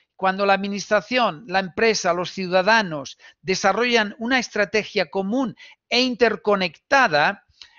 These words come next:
donde todo el mundo ve un beneficio, es cuando, eh, pasamos de, eh, sumar a multiplicar. Hay una frase que me encanta, dice, "Juntos sumamos, unidos multiplicamos".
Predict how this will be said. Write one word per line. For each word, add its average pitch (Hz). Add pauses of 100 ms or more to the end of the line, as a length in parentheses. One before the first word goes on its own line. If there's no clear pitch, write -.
(160)
donde 196
todo 277
el 262
mundo 233
ve 226
un 226
beneficio, 214 (200)
es 208
cuando, 220 (380)
eh, 170
pasamos 214
de, 208 (320)
eh, 180
sumar 202 (380)
a 214 (680)
multiplicar. 175
Hay 180
una 190
frase 190
que 160
me 156
encanta, 208
dice, 160 (220)
"Juntos 214
sumamos, 190
unidos 196
multiplicamos". 143